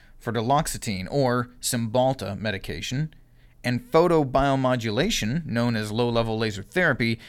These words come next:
is considered of moderate benefit." So those are placed on equal terms. What about the other twenty-four treatments?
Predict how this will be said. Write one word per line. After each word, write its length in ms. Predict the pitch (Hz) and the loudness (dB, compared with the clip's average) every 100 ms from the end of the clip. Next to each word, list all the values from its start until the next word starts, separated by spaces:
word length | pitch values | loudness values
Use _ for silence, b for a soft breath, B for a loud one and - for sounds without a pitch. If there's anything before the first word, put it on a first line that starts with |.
| B | B
is 160 | - 123 | -4 -4
considered 480 | - 120 - 117 113 | 0 -2 2 2 2
of 140 | 107 | 2
moderate 560 | 110 110 104 101 101 110 | 0 2 2 0 -2 -6
benefit." 480 | 107 95 87 78 - B B B B - - - - - | -6 -6 -8 -10 -14 B B B B -20 -20 -20 -20 -10
So 140 | - | -2
those 280 | 127 147 147 | 4 4 4
are 60 | |
placed 340 | 123 151 139 127 | 4 6 6 4
on 120 | 113 | -2
equal 280 | 135 127 107 | -2 -6 -4
terms. 520 | - 147 - 110 - - - - b b b b b - | 0 0 0 -6 -12 -14 -20 -20 b b b b b 0
What 120 | 196 | 4
about 220 | 214 202 | 6 6
the 80 | 190 | 6
other 160 | 190 170 | 2 2
twenty-four 440 | - 170 160 165 | 0 0 2 -2
treatments? 500 | - 196 120 - - | 0 -2 -4 -10 -18